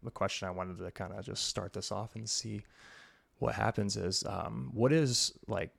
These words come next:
personal authenticity to you? Like, what is, what is that, what does that mean to you?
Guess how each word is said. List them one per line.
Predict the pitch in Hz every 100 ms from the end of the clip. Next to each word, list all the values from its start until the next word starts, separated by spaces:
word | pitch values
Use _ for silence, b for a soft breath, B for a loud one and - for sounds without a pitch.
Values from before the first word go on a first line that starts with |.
| _
personal | - 101 - 101 95
authenticity | 95 92 95 92 101 95 - 104 - 131 -
to | 87
you? | 82 - -
Like, | - 107
what | 104 98
is, | 98 -
what | 110 101
is | 104 101
that, | 101 - -
what | 123
does | 107 110
that | -
mean | 104 113 117
to | -
you? | - 131